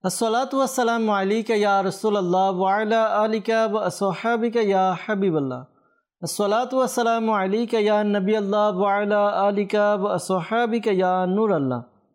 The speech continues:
প্রিয় ইসলাম ভাই এবং মাদানী চ্যানেলের দর্শকবৃন্দ, উপস্থিত হয়েছে মাদানী চ্যানেল বাংলার, আহ, বিশেষ অনুষ্ঠান, ধারাবাহিক অনুষ্ঠান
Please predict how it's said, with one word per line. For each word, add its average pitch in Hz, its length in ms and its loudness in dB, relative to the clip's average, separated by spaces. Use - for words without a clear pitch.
প্রিয় 277 160 0
ইসলাম 240 280 0
ভাই 233 80 2
এবং 208 200 0
মাদানী 170 320 0
চ্যানেলের 170 400 0
দর্শকবৃন্দ, 202 500 0
উপস্থিত 247 360 -2
হয়েছে 214 280 0
মাদানী 190 360 0
চ্যানেল 185 320 0
বাংলার, 175 420 0
আহ, - 80 -12
বিশেষ 180 380 0
অনুষ্ঠান, 160 520 0
ধারাবাহিক 185 340 2
অনুষ্ঠান 165 380 0